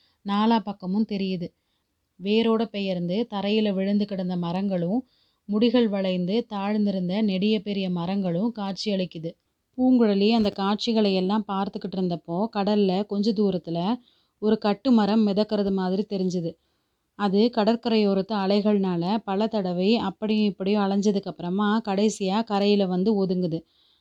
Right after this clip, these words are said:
அப்பதான் அதுல ஒரு மனுஷன் இருக்கிறத பூங்குழலி கவனிக்கிறா. ஓடி போய் பார்க்கறா. கட்டுமரத்துல கட்டப்பட்டிருந்த அந்த மனுஷன் குற்றுயிரா இருந்தான். அவனை கட்டு அவிழ்த்து விட்டு ஆசுவாசப்படுத்தினான். அவன் ஈழத்து கடற்கரை கிராமம் ஒன்ன சேர்ந்த வலைஞன்.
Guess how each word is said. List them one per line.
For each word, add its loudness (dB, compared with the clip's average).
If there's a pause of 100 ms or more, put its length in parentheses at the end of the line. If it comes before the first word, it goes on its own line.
(120)
அப்பதான் 0
அதுல 2
ஒரு 2
மனுஷன் 2
இருக்கிறத -2
பூங்குழலி 0
கவனிக்கிறா. -2 (460)
ஓடி 4
போய் -2
பார்க்கறா. -4 (260)
கட்டுமரத்துல -2
கட்டப்பட்டிருந்த -6
அந்த 0
மனுஷன் 0
குற்றுயிரா 2
இருந்தான். -2 (140)
அவனை 2
கட்டு -4
அவிழ்த்து 2
விட்டு -2
ஆசுவாசப்படுத்தினான். -4 (360)
அவன் 0
ஈழத்து 4
கடற்கரை -2
கிராமம் 0
ஒன்ன 0
சேர்ந்த -2
வலைஞன். 0